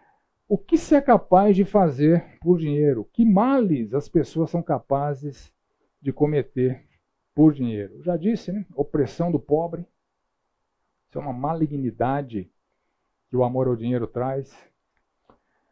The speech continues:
A elastificação da ética, né? Então, nem sei se existe esse, esse verbo, né? Por isso que eu pus entre,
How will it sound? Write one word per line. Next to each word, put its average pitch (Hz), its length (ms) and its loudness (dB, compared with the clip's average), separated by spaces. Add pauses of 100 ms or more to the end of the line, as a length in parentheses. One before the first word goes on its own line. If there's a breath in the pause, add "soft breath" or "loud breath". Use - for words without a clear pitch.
A 135 140 2
elastificação 180 1300 4
da 131 160 -2
ética, 139 480 0
né? 156 240 -12
Então, 123 240 -18 (800)
nem 135 180 -6
sei 143 200 -2
se 127 120 -10
existe 120 420 -10
esse, 113 240 -14 (120)
esse 117 220 -8
verbo, 120 440 -2
né? 143 180 -12 (140)
Por 135 80 -6
isso 135 100 -6
que - 40 -14
eu - 40 -8
pus 120 200 -6
entre, 120 380 -4